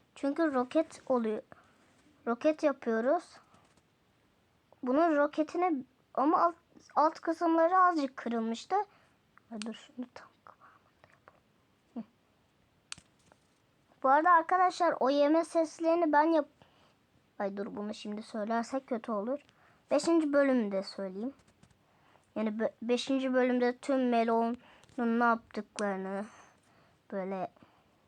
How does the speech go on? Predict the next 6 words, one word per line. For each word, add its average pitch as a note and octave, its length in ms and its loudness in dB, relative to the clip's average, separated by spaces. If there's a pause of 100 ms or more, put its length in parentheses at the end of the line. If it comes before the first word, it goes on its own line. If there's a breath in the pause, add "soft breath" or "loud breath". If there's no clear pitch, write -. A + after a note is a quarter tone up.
(1040 soft breath)
Ha, G#3 220 -2
bu A3 40 -12
kadar A#3+ 280 0
yeter A#3+ 440 0
bence G#3 360 -4
artık. - 460 -12